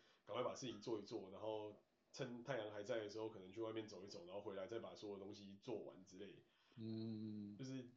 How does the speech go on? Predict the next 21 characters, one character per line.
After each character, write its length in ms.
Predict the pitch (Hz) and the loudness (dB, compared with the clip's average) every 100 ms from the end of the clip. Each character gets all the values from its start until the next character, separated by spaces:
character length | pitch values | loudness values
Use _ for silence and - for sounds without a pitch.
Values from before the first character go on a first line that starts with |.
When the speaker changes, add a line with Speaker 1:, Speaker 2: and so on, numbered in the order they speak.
| - | -4
Speaker 1:
真 140 | 180 | 4
的 120 | 170 | 6
是 100 | 147 | 8
那 100 | 175 | 8
个 100 | 156 | 8
flexibility 760 | - 113 - - 135 147 - 101 | 6 0 -2 0 4 4 2 0
就 160 | 120 | 0
好 400 | 117 - - 95 | -2 -4 0 2
很 160 | 131 135 - | 2 -2 -10
多。 100 | - 85 - _ _ _ _ _ _ - | -14 -14 -16 _ _ _ _ _ _ 0
Speaker 2:
对。 120 | 101 | 4
Speaker 1:
然 80 | 147 | 6
后 320 | 156 151 139 - _ _ | 4 2 -2 -8 _ _
除 160 | - 175 | 2 4
此 100 | 131 | 4
之 140 | 131 | 6
外， 180 | 156 156 | 8 8
我 140 | 107 | 8
觉 180 | 101 101 | 2 0
得 280 | 107 107 104 - _ _ _ _ _ _ _ _ _ - - - - - _ | 2 2 -2 -8 _ _ _ _ _ _ _ _ _ -20 -20 -20 -20 -20 _
这， 160 | - | -8